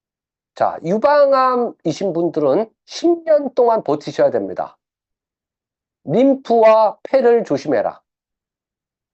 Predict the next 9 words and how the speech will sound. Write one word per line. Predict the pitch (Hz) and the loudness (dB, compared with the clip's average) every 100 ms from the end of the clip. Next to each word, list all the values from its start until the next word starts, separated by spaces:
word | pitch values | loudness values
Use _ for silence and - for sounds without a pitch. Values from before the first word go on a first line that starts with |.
| _ _ _ _ _ _ _ _ _ _ _ | _ _ _ _ _ _ _ _ _ _ _
자, | 107 85 | -4 -2
김도현 | 202 226 247 247 | -4 0 4 4
리더님, | 226 226 233 156 | 2 0 0 0
이분한테 | 160 196 180 - 180 - | 0 0 0 0 -2 -2
지에이엘 | - 240 240 - 170 202 190 196 180 | -4 -2 -2 -2 0 0 0 0 0
다시 | - 139 160 | -4 -10 -12
쓰리 | - 226 190 | -8 -6 -4
설명해 | 196 180 151 147 | -4 -2 -4 -6
주시고, | 131 - 117 107 208 - | -10 -12 -4 0 0 -2